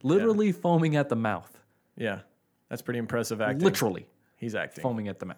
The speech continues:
Speaker 2: No.
Speaker 1: That's my opinion. You're
Speaker 2: You
Speaker 1: on
Speaker 2: think
Speaker 1: the
Speaker 2: he cupped
Speaker 1: opposite
Speaker 2: some
Speaker 1: side.
Speaker 2: baking soda?
Speaker 1: This whole time when I was listening to the book, uh, from Sam Amarante,
Speaker 2: Yeah.
Speaker 1: and he's saying, "I still believe he had some kind of a physical change, and he
Speaker 2: Yeah.
Speaker 1: had, maybe he didn't have a heart attack, but he had some kind of self-brought on."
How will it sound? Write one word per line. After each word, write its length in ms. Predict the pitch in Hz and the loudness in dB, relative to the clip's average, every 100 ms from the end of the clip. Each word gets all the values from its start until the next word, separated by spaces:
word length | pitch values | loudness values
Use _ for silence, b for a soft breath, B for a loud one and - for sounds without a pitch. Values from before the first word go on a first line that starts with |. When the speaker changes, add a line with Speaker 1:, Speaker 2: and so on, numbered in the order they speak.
| _ | _
Speaker 2:
No. 260 | 127 117 92 - | -6 -4 -4 -6
Speaker 1:
That's 200 | 110 110 | -8 -6
my 140 | 107 | -10
opinion. 340 | 92 101 101 | -8 -10 -6
You're 120 | 113 139 | 0 2
Speaker 2:
You 20 | |
Speaker 1:
on 40 | 135 | 2
Speaker 2:
think 100 | 117 | 2
Speaker 1:
the 40 | |
Speaker 2:
he 40 | 113 | 4
cupped 40 | 156 | 2
Speaker 1:
opposite 80 | |
Speaker 2:
some 80 | 147 | 4
Speaker 1:
side. 20 | 123 120 | 4 2
Speaker 2:
baking 140 | 131 | 2
soda? 220 | 131 127 - - | 0 -2 -4 -2
Speaker 1:
This 120 | 160 | 2
whole 140 | 202 | 2
time 440 | 190 175 165 139 - | 4 4 4 2 -2
when 120 | 135 | 0
I 60 | 135 | 2
was 100 | 123 | 0
listening 280 | 127 139 127 | -2 -2 -2
to 60 | |
the 60 | 120 | -2
book, 360 | 110 117 113 - _ - | -2 -2 -4 -12 _ -8
uh, 240 | 117 110 - | -4 -4 -6
from 180 | - 110 | -12 -8
Sam 240 | 117 110 | -6 -6
Amarante, 560 | 110 107 107 113 107 107 B | -4 -4 -4 -4 -4 -6 B
Speaker 2:
Yeah. 140 | 117 104 | -4 0
Speaker 1:
and 100 | 131 | 0
he's 140 | 131 | 0
saying, 380 | - 131 123 120 - _ _ _ _ 117 | 0 2 2 0 -6 _ _ _ _ -2
"I 160 | 120 | 0
still 240 | 123 139 117 | 0 0 0
believe 380 | 117 117 117 | 0 0 0
he 100 | 113 | -2
had 200 | 113 113 | -2 -2
some 120 | 110 113 | -2 -6
kind 140 | 113 | -4
of 60 | 110 | -4
a 80 | 107 | -6
physical 380 | 117 107 110 117 | -6 -8 -8 -8
change, 460 | 113 110 107 107 | -6 -6 -6 -6
and 160 | 107 107 | -6 -6
he 120 | 110 | 0
Speaker 2:
Yeah. 120 | 110 | 0
Speaker 1:
had, 180 | 107 - | 0 -4
maybe 220 | 120 113 | -4 -2
he 80 | 113 | -2
didn't 120 | 110 | -4
have 100 | 107 | -4
a 40 | 107 | -4
heart 140 | 110 | -4
attack, 240 | 104 110 - | -2 -4 -4
but 60 | |
he 60 | 113 | -4
had 100 | 113 | -6
some 100 | - | -6
kind 120 | 117 | -8
of 80 | 107 | -6
self-brought 580 | - 117 113 123 110 110 | -4 -4 -4 0 0 2
on." 400 | 110 107 107 | 0 -2 -6